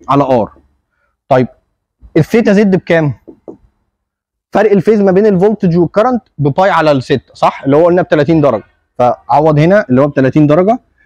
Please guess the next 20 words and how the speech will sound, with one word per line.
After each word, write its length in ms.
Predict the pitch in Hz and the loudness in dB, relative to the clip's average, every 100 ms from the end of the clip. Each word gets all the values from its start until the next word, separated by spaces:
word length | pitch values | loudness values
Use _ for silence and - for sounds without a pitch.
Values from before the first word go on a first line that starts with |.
| _ - | _ -8
تخلي 240 | 208 233 | -2 0
بالك 160 | 240 220 | 2 2
بقى 160 | 233 | 2
وانت 160 | 233 220 | 0 0
بتحل، 440 | 185 - 220 247 - _ _ _ _ _ - | -4 -2 -2 -2 -8 _ _ _ _ _ -4
انت 160 | 175 | 0
بقى 560 | 185 202 208 175 156 143 | 2 2 2 2 0 -2
من 200 | 151 170 | -2 -2
عشاق 440 | 156 156 - 214 185 | -2 -2 -2 -2 0
الراديانس 880 | 165 147 135 143 196 214 233 208 - - _ _ | 0 2 2 2 2 0 -2 -6 -16 -20 _ _
او، 420 | 160 202 202 160 - | 0 0 0 -2 -2
آه، 160 | 147 147 | -2 0
الديجريز، 640 | 147 143 139 185 240 208 - _ _ _ - | 0 -2 0 0 0 -4 -10 _ _ _ -2
دي 120 | 147 | 2
بقى 280 | 185 214 208 | 2 2 0
قاتله، 500 | - 160 185 143 92 _ _ _ _ - | -2 -2 0 -2 -6 _ _ _ _ -6
ماشي؟ 360 | 131 143 269 - _ _ _ _ 135 | -4 -2 -4 -6 _ _ _ _ -2
يعني 180 | 131 | 0
تخلي 280 | 139 190 214 | 0 0 2
بالك، 400 | 202 240 254 - | 2 0 -2 -8